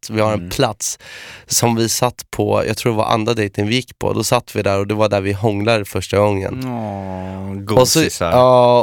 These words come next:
Speaker 1: och då gick vi till den här bänken. Men det var inte där liksom, det var inte det som var slutdestinationen. För precis intill den bänken så finns en restaurang som vi alltid sneglar upp på,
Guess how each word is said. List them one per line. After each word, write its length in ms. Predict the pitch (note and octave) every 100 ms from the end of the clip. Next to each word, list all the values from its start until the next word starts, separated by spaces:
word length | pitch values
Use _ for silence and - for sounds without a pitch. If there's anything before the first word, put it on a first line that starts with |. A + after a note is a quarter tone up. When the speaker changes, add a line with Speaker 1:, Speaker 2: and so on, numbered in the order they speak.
| -
Speaker 1:
och 120 | C3
då 120 | D3+
gick 300 | D3 D3 -
vi 280 | C3+ C3+ B2+
till 180 | - B2
den 200 | A#2+ A#2+
här 320 | A#2+ A2+ G#2+ - - G2+ F#2
bänken. 640 | C3+ C#3+ C3 - A#2 A2+ - - -
Men 160 | - B2+
det 60 |
var 80 | C#3+
inte 160 | E3 F#3
där 240 | G3 D#3
liksom, 500 | A#2+ A#2+ - A#2+ A#2 - -
det 120 | A#2+
var 140 | C3+ D3+
inte 160 | C3
det 160 | D3+ C#3
som 120 | -
var 60 | B2
slutdestinationen. 1300 | - C#3 A2+ A2+ G#2 A#2+ - A#2+ A#2+ F#3+ E3 G#2 G2 - -
För 80 | C3+
precis 300 | - C#3+ C3
intill 540 | C3+ C3 G#3+ G#3+ C3
den 300 | G#2+ G#2+ G#2+
bänken 340 | A2 A2 - A2+
så 120 | A2+
finns 240 | A#2 G#2+
en 120 | A2+
restaurang 500 | A2+ - D3 E3+ A2+
som 180 | G#2+ A#2
vi 120 | G#2+ - -
alltid 600 | C#3+ G#2+ - D3+ B2+ -
sneglar 540 | - A#2+ A2+ A#2+ D3
upp 200 | F3+ -
på, 260 | G2+ G2